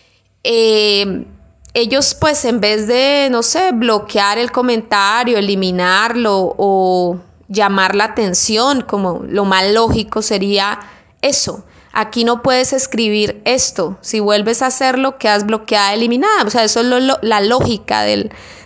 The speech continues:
del asunto. O simplemente haber eliminado los mensajes y eso ya daba a entender, aquí tú no me pones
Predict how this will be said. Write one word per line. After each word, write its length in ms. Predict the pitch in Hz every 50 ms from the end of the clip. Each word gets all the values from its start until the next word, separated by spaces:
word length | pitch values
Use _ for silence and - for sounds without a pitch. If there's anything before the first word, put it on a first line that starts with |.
| _ -
del 180 | - 208 208 196
asunto. 680 | 190 190 - - 269 277 277 247 196 - 208 196 190 - -
O 300 | 202 202 196 196 190 190
simplemente 580 | - 226 214 208 220 220 220 226 226 220 240
haber 180 | 226 226 220 220
eliminado 540 | 226 226 233 240 233 220 208 202 202 196 202
los 200 | 220 226 226 -
mensajes 680 | 262 277 277 - - 294 277 262 247 277 370 359 -
y 120 | 285 254 208
eso 200 | 190 - - 214
ya 260 | 208 214 214 208 208
daba 220 | 208 208 208 208
a 60 | 214 214
entender, 480 | 220 220 226 220 208 202 208 208 - -
aquí 320 | 214 202 - - 220 214
tú 200 | 214 - 233 220
no 120 | 208 202
me 140 | 202 208 208
pones 560 | 202 208 - 202 196 190 190 196 - - -